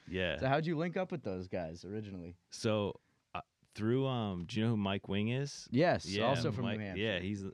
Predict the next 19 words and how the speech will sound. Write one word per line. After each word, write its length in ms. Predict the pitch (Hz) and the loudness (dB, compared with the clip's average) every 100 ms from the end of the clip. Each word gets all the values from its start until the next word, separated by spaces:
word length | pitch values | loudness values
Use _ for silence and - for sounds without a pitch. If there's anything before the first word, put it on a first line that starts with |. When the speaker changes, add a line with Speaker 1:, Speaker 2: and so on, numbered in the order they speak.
| - | -6
Speaker 2:
Yeah. 200 | 92 95 | -2 0
Speaker 1:
another 280 | 104 117 | 0 0
one, 320 | 104 90 82 76 | 2 0 -4 -8
same 460 | - - 101 101 101 | -12 -2 2 2 0
thing, 360 | 110 110 90 | -2 0 -2
dude, 280 | 80 73 78 | -4 -8 -8
like, 240 | 78 80 - _ - - 143 143 _ - | -8 -10 -12 _ -20 -20 -20 -20 _ -14
lifelong 640 | 80 92 92 - 98 95 | -4 -2 -2 -2 -2 -2
friend, 420 | 92 104 95 76 82 | -2 -2 -2 -4 -6
you 100 | 82 | -6
know 60 | |
what 60 | 85 | -4
I 40 | |
mean? 200 | 87 90 | -4 -4
Like, 160 | 85 95 | -4 -4
the 40 | |
Speaker 2:
Yeah. 120 | - | -2
Speaker 1:
absolute 420 | 85 87 - 87 80 | -2 -4 -4 -6 -4
man. 340 | 90 82 80 | -6 -6 -8